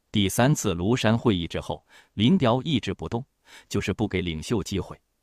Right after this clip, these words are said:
等到没办法了，才让林立果行动。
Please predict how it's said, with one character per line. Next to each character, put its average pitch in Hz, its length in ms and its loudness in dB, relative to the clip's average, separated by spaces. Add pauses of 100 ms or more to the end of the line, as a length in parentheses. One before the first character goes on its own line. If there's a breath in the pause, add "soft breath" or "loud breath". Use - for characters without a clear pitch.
(140)
等 95 180 0
到 85 120 0
没 85 220 -2
办 113 220 -2
法 - 180 -14
了， 71 200 -16
才 - 200 -6
让 87 220 -2
林 104 180 4
立 139 100 4
果 76 180 -6
行 73 220 -10
动。 - 160 -12